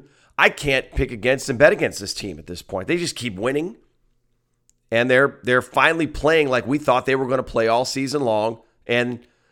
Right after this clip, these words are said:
tonight, last night, I'm recording this obviously late after the game, they took off the mask and it was the same face that we saw in the middle of the season at the worst possible time, and it ends the Packers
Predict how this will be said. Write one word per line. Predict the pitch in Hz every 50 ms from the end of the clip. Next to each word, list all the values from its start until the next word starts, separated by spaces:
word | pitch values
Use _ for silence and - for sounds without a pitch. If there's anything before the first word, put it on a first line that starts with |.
| _ _ _
tonight, | - 127 117 135 160 202 160 147 147 - - _ _ _ _ _ _ _ _ _ _ _ _ _
last | 110 131 143 147 156 - -
night, | 127 127 117 113 123 123 -
I'm | - 113
recording | 120 120 - - 135 143 139 131
this | 123 117 -
obviously | 123 117 113 110 117 113 - 117 117
late | 113 113 113 120 120 - 113
after | 113 113 113 - 123
the | 127
game, | 113 107 107 104 104 104 101 - _ _ _ _ _ _ _ _ _ _
they | - 120 120
took | 120 - 151 151 156
off | 151 151 151 151
the | - 131
mask | 117 120 117 123 139 135 - -
and | 131 123
it | 113
was | 101 107 104
the | 104 101
same | - - - - 135 135 139 143 147 147 151 151 151 147 - _ _ _ _ _
face | _ _ _ - 170 139 95 - - - - - - - - _ _ _ _ _ _ _ _ _ _ _ _ _ _ _ _ _ _ _ _
that | - 107 107
we | 120 123
saw | - - - 127 123 127
in | 127 123
the | 117
middle | 117 120 123 120
of | 120
the | 107 110
season | - - 127 123 117 95 92 80 - _ _ _ _ _ _ _
at | - 101 104 -
the | 117
worst | 104 98 120 151 175 - - -
possible | - 160 156 156 147 - 139 156 156
time, | - - 143 127 120 120 120 117 113 107 - _ _ _ _ _ _ _ -
and | 123 120
it | 120 120 123
ends | 127 139 147 147 -
the | - 131
Packers | - 139 127 123 127 127 - 120 120 117 98 - -